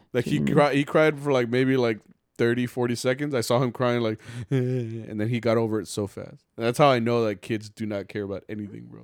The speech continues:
Speaker 1: Like,
Speaker 2: They're psychopaths.
Speaker 1: they're, yeah, they were just like, "Damn, I almost died." Anyway.
Speaker 2: Just do it again. <laughs> You wanna see me
Speaker 1: <laughs> Yeah.
Speaker 2: do it again?
Speaker 1: Like, "Mom, can I get more soda?"
Speaker 2: <laughs>
Speaker 1: And they'll just drink. You know how, like, kids drink soda where they wrap,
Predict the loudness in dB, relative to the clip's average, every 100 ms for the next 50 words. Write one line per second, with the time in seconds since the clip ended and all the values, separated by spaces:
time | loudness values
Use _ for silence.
0 | -20 -20 -20 _ _ _ -20 -14 -12 -12
1 | -14 -14 -16 _ _ _ -4 0 0 0
2 | 0 4 2 2 0 0 -2 -4 -2 0
3 | 0 -2 -2 -4 -4 -6 -8 _ _ _
4 | _ _ -4 0 2 2 2 0 0 4
5 | 4 4 0 4 4 4 4 6 6 6
6 | 4 2 2 -2 -2 2 4 6 4 2
7 | -2 0 0 0 -2 -4 -2 0 4 6
8 | 6 4 4 2 -2 -4 -4 -16 -8 2
9 | 4 6 4 0 -4 0 -2 0 2 4
10 | 2 0 -2 -4 -4 -2 -2 -2